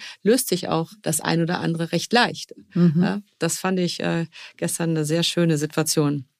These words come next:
Speaker 1: Ja.
Speaker 2: Was ist aus deiner Sicht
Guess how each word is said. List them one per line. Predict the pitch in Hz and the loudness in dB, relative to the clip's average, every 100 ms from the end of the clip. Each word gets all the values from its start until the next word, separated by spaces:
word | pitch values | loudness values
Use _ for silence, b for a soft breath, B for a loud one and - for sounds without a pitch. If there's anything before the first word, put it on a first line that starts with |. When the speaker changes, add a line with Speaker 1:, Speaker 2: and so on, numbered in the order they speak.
| _ _ 185 | _ _ -8
Speaker 1:
Ja. | - _ b b b _ | -8 _ b b b _
Speaker 2:
Was | - 226 | 0 2
ist | 294 | 4
aus | 233 - | 4 4
deiner | 165 175 180 160 | 4 4 4 2
Sicht | 180 156 - - | 0 -4 -8 -14